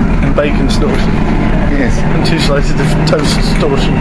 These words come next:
Speaker 1: So
Speaker 2: You complain
Speaker 1: go
Speaker 2: about
Speaker 1: with that
Speaker 2: me
Speaker 1: good
Speaker 2: having
Speaker 1: coffee
Speaker 2: bad jokes.
Speaker 1: extortion.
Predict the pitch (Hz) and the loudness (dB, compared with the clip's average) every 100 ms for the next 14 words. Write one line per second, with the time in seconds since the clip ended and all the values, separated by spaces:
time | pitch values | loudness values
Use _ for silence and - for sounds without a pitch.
0 | - - - - - - - - - - | 0 0 0 0 0 0 0 0 0 0
1 | - - - - - - - - - - | 0 0 0 0 0 0 0 0 0 0
2 | - - - - - - - - - - | 0 0 0 0 0 0 0 0 0 0
3 | - - 147 233 220 220 151 160 147 139 | 0 0 0 0 0 0 0 0 0 0
4 | 156 156 160 151 - 139 123 113 117 - | 0 0 0 0 0 0 0 0 0 0